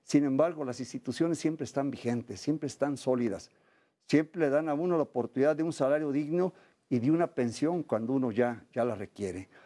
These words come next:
Entonces, yo creo que hoy en día vivimos un nuevo reencuentro entre instituciones,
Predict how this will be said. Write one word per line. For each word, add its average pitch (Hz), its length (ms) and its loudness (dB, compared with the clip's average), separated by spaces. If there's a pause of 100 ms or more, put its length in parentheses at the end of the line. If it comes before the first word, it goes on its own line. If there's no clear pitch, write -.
(100)
Entonces, 139 180 -2
yo 190 140 2
creo 190 320 0
que 170 100 -2
hoy 180 140 4
en 160 120 -4
día 170 340 0 (340)
vivimos 190 560 0
un 196 100 2
nuevo 202 220 2
reencuentro 165 680 -2 (340)
entre 139 260 0
instituciones, 151 680 -2